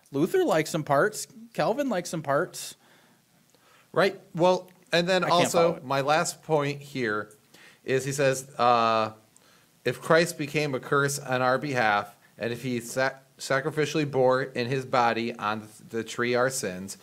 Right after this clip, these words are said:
Speaker 2: there is only one possible result, the perfect salvation of all for whom Christ died." And then, of course, he makes it out like it's only the elect. I would argue that, and I know you would disagree with me,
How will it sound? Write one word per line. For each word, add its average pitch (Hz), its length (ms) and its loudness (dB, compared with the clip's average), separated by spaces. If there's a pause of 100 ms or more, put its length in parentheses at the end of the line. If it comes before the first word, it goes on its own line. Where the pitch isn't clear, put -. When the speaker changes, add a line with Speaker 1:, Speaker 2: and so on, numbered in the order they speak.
(340)
Speaker 2:
there 131 160 6
is 131 120 2
only 135 220 2
one 131 300 2
possible 123 460 2
result, 117 560 -2
the - 80 2
perfect - 640 0
salvation 113 600 -2
of 110 180 -8
all 101 480 0 (260)
for 110 220 -4
whom 113 380 -4
Christ 101 440 -2
died." 110 460 -2 (680)
And 123 180 -2
then, 131 100 4
of 120 140 -2
course, 131 240 2
he 139 160 -2
makes 123 320 0
it 117 100 4
out 110 240 0
like 101 260 -4
it's 98 140 -8
only 98 200 -4
the 95 120 -6
elect. 104 400 0 (380)
I 139 120 4
would 170 160 4
argue 151 720 -2 (160)
that, 117 380 2
and 113 180 -2
I 113 140 0
know 120 140 -2
you 113 240 -4
would 110 180 -6
disagree 104 480 -6
with 107 100 -6
me, 113 240 -6